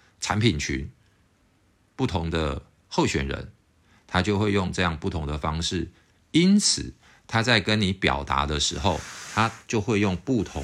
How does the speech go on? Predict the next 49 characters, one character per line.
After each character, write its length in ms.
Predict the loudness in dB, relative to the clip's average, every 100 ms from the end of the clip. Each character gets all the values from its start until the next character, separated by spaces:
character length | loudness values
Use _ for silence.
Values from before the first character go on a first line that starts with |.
| -2
的 240 | -2 -2 -4 -8 -20 _
话 280 | 2 4 4
语 160 | 0 -2
技 200 | -2 -2
巧 300 | -2 -6 -10 -16
来 180 | -6 -4
跟 160 | 0 0
你 100 | 0
做 180 | -4
说 220 | -4 -4 -4
明。 220 | -6 -10 -12 -20 -20 _
他 140 | -4
会 180 | 0 0
说： 400 | 2 2 2 -4 _ _ _ _
“呃， 420 | -2 0 2 0 0
哦， 300 | 4 6 4
他 140 | 2 0
是 160 | 0
一 200 | 2 2
个， 240 | 4 4 2
呃， 720 | 0 0 0 0 0 -2 -4 -12 _ _ _ _ -10
呃， 340 | -6 -4 -4
什 160 | -2 0
么 80 |
什 100 | 0
么 120 | -2 2
单 200 | 2 4
位 140 | 4
的 120 | 4
主 200 | 0 -2
管， 240 | -2 -4 -4 _ _ _
但 120 | 0
是 80 | 2
他 140 | 4
也 80 | 2
不 140 | 2
讲 260 | 0 0 -2
明 220 | -4 -4
到 180 | 2 2
底 200 | 2 -4
是 320 | -2 0 0
经 240 | 0 0 2
理、 180 | 0
副 220 | -2 0 2
理、 160 | 0
科 200 | 0 0
长 240 | 2 -2 -4
还 200 | -6 -4
是 340 | 0 2 0